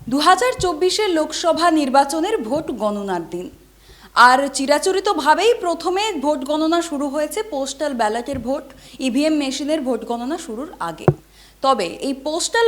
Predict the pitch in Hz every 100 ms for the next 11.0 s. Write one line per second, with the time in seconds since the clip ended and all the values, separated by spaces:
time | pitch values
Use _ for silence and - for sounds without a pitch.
0 | 381 311 330 339 415 285 339 339 - 339
1 | 311 311 381 381 359 359 285 262 277 294
2 | 311 - 302 202 247 220 220 214 214 277
3 | 320 349 381 381 - 330 320 - - -
4 | - 294 302 - 392 381 370 381 254 262
5 | 311 226 247 202 226 220 196 170 165 170
6 | - - _ - - - 269 359 453 320
7 | 302 392 403 392 392 370 320 311 269 285
8 | 427 392 330 349 359 254 240 247 359 403
9 | 294 339 381 415 427 - - 320 320 381
10 | 381 339 370 359 381 370 370 339 339